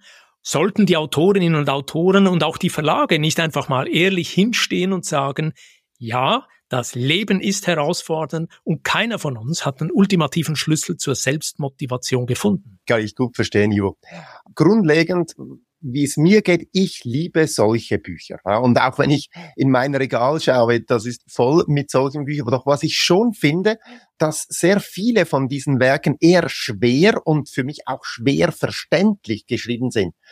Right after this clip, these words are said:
Speaker 2: Was ich machen wollte, ist ein Buch, das sich vor allem leicht anfühlt, welches Spaß und Freude macht, wenn man es liest. Und, und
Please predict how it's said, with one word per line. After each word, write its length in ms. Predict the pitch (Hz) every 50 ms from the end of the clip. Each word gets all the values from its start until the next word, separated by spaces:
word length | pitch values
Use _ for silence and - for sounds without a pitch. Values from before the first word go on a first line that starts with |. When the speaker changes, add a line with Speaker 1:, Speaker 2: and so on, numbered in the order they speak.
| - - - - _ -
Speaker 2:
Was 180 | 131 139 - -
ich 200 | - - - -
machen 380 | 156 143 147 147 - 160 156 139
wollte, 420 | 139 143 151 143 - 160 143 - - _ _ - - -
ist 260 | - 170 135 - - -
ein 240 | 127 117 127 127
Buch, 320 | 113 - 170 196 208 - -
das 200 | - 139 123 -
sich 220 | - 139 120 - -
vor 140 | 131 120
allem 260 | 113 113 123 135 135 131 - _ _
leicht 580 | - 98 92 104 - - - 127 - - - -
anfühlt, 540 | 107 113 123 117 - - 139 156 180 208 202 _ _ _ _ - - - _ _ _
welches 460 | - 135 135 123 139 135 123 - - -
Spaß 600 | - - - - - 139 151 156 190 202 - -
und 220 | - 170 147 127
Freude 500 | - - - - 127 120 143 170 170 180
macht, 320 | 165 160 151 156 156 - - - _ - 170 156 -
wenn 260 | - 110 151 156 156
man 320 | 151 147 139 135 139 135 127 - _
es 220 | - 156 139 - -
liest. 300 | 151 175 175 147 - 143
Und, 180 | 131 127 123
und 260 | - 156 143 123 -